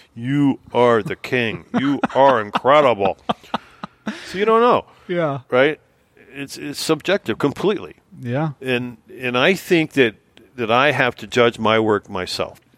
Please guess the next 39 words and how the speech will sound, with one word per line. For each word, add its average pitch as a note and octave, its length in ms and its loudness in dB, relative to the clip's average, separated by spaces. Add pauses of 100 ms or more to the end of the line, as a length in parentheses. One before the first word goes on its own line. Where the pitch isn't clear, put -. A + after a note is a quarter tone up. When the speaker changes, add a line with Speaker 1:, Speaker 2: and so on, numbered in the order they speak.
Speaker 1:
I G#2+ 260 2
have A2+ 220 0
to A#2 100 -4
decide, G2 600 0
"Man, G2+ 420 -8
I G2+ 140 -8
did A2 180 -2
it A2+ 200 2
or F#2 120 -4
I F#2 60 -6
didn't." F2 400 -8 (1400)
And A2+ 180 -4
I've A2+ 120 2
had C#3+ 200 0
pictures D3+ 380 -4
in C3 100 2
my A2+ 200 0
portfolio B2+ 640 2
that A2+ 100 2
I've A2 160 0
shown B2+ 480 -2
over A2+ 160 -2
the A2+ 100 -4
years C3+ 420 2
where A2 320 0 (340)
people A#2+ 240 -4
don't A#2 280 0
respond G#2 440 -4
to A2 100 0
it. A2 80 0
I'm A#2 100 -6
like, A2+ 200 -4
"You C3+ 40 -8
know D#3 60 -6
what? E3+ 120 -8
I E3 60 -6
gotta E3+ 140 -6
pull F#3+ 320 -4
it." - 100 -10